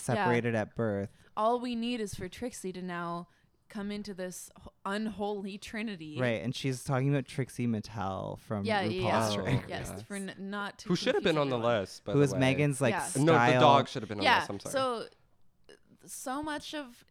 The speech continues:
Speaker 1: Megan's styling day to day, it's either Erica or it's Trixie Mattel.
Speaker 3: <laughs> Quite.
Speaker 1: Oh,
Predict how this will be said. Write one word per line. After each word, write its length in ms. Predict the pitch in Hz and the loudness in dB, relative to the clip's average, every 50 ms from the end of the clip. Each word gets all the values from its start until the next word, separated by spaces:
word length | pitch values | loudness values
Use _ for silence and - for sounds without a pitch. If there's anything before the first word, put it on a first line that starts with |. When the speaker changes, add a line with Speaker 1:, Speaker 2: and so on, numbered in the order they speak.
| _ | _
Speaker 1:
Megan's 440 | - 214 220 214 208 214 208 208 196 | -12 -10 -10 -10 -10 -10 -10 -10 -10
styling 540 | - - - 190 185 190 196 196 180 175 175 | -10 -8 -6 -4 -4 -4 -4 -6 -6 -8 -10
day 260 | 165 - 190 180 180 | -10 -10 -8 -8 -8
to 100 | 175 185 | -10 -10
day, 340 | 175 190 190 190 175 165 151 - | -10 -8 -8 -8 -8 -8 -8 -10
it's 180 | 185 - - - | -12 -14 -16 -14
either 340 | - 220 226 226 247 240 - - - | -10 -8 -8 -6 -6 -8 -10 -10 -10
Erica 640 | 170 175 175 202 226 - 269 254 247 247 262 277 - - | -10 -10 -10 -10 -12 -10 -8 -6 -6 -4 -6 -6 -8 -8
or 220 | - 190 190 185 185 | -6 -2 0 0 0
it's 240 | 185 185 - - | -2 -4 -8 -14
Trixie 420 | - - 208 185 - - - - 170 | -14 -12 -12 -14 -14 -14 -16 -16 -16
Mattel. 460 | 156 160 - - 175 123 - - - - - - - - | -18 -18 -18 -16 -16 -16 -16 -14 -12 -12 -12 -12 -14 -18
Speaker 3:
<laughs> 220 | _ _ _ - - | _ _ _ -20 -12
Quite. 300 | - - 135 147 165 190 | -6 -2 -2 -2 -2 -2
Speaker 1:
Oh, 60 | 220 | -6